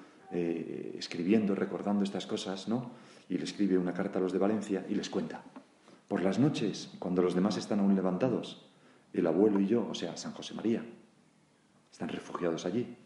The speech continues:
Tumbados en los colchones extendidos, charlamos sobre todas estas cosas de familia. Verdaderamente que las circunstancias dificultarán el desarrollo del negocio. Sí, pájaros, sí, espinas.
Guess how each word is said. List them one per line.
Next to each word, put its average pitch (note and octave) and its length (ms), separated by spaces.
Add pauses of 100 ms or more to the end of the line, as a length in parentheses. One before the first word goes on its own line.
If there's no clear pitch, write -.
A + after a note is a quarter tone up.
(720)
Tumbados A#2 400
en A#2+ 60
los A#2+ 120
colchones A#2 400
extendidos, A2+ 640 (160)
charlamos A#2 460
sobre F#2+ 200
todas A2 260
estas G2 240
cosas G2 280
de F#2 80
familia. E2 440 (680)
Verdaderamente C#3 760
que B2+ 80
las G#2+ 160
circunstancias C3+ 680
dificultarán G#2 800
el A2+ 140
desarrollo G#2+ 480
del A2 160
negocio. G#2+ 460
Sí, B2+ 180
pájaros, A#2+ 580 (240)
sí, G#2 420 (540)
espinas. - 480